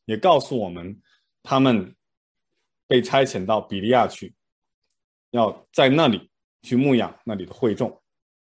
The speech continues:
那保罗呢，就变成了孤家寡人，一个人等在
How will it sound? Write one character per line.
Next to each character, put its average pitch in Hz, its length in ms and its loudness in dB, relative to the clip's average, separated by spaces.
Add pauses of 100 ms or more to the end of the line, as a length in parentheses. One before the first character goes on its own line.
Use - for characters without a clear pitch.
(380)
那 131 120 -2
保 120 200 4
罗 113 180 6
呢， 147 180 0 (240)
就 120 120 -2
变 127 240 2
成 120 120 -6
了 117 80 -2
孤 143 280 -6
家 139 280 -2
寡 104 280 -6
人， 92 280 -12 (1040)
一 139 140 2
个 180 100 8
人 110 260 0 (280)
等 101 240 -8
在 104 420 -2